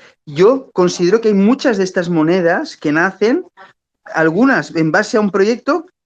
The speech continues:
que no está validado, como el ejemplo que he puesto antes, ¿no? Es decir, damos por hecho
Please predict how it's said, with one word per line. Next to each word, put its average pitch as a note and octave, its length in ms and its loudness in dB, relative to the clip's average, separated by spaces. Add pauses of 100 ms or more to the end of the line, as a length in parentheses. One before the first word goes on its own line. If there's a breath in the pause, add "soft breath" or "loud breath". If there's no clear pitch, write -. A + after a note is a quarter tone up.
que F3 140 2
no F#3 100 2
está C4+ 240 -2
validado, D#3+ 640 0 (160)
como E3 220 0
el E3 60 2
ejemplo E3+ 320 -2
que D#3+ 60 -2
he D#3+ 40 -4
puesto D#3+ 280 -2
antes, F#3+ 300 -2
¿no? G3 80 -2
Es G3 60 -2
decir, F3 300 -2 (480 loud breath)
damos G#3+ 540 0
por G#3 220 2
hecho B3+ 420 -4